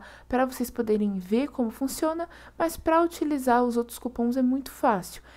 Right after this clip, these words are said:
É só você seguir o mesmo passo a passo, clicando no link da descrição do vídeo e vindo aqui pra página do produto onde tá garantido os cupons. Então aqui aparece pra mim os cupons que eu posso tá utilizando, os produtos que eu posso tá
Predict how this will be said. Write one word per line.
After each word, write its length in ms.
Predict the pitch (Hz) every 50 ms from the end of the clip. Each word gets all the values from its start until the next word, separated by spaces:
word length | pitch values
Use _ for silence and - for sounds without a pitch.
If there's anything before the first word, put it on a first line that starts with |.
| - -
É 80 | -
só 100 | 220 240
você 120 | 247 269 254
seguir 180 | 262 - -
o 60 | 254
mesmo 280 | 247 247 254 277 269 302
passo 220 | 285 285 269 269
a 60 | 254 233
passo, 340 | - 233 214 220 220 -
clicando 280 | - 233 220 233 220 220
no 60 | 220
link 120 | 220 220 214
da 80 | 202
descrição 420 | 208 208 214 - - 247 240 254 277
do 80 | 311
vídeo 340 | 320 - 320 311 302 - 311 - - - - - - -
e 20 | 349
vindo 180 | 330 302 302
aqui 160 | 311 285 -
pra 160 | 262 - 285 285
página 480 | 285 - 262 233 233 233 233 240 233
do 120 | 226 240 240
produto 420 | - 254 247 214 214 214 214 -
onde 220 | - 226 226 226 -
tá 100 | - 226 220
garantido 680 | 220 220 247 269 285 277 - - - 247 220 220 240 - - - - - -
os 180 | - 233 233 -
cupons. 560 | - - 254 - - - - - - - - - - - - - -
Então 140 | - - 403
aqui 120 | 403 -
aparece 440 | 381 370 - 339 330 320 311 311 -
pra 120 | - 285
mim 200 | 277 269 277 277 -
os 120 | - 254 -
cupons 340 | - 269 262 269 262 262
que 80 | 262 -
eu 60 | 262
posso 420 | 262 - - 269 302 311 320 - -
tá 100 | 311 294
utilizando, 800 | 285 262 - 285 269 269 254 226 233 233 233 247 254 262 254 - - - - - - -
os 200 | - 240 - -
produtos 540 | - - 285 277 254 269 285 294 - - -
que 80 | -
eu 40 | 254
posso 260 | 247 - 240 240 240
tá 100 | - 233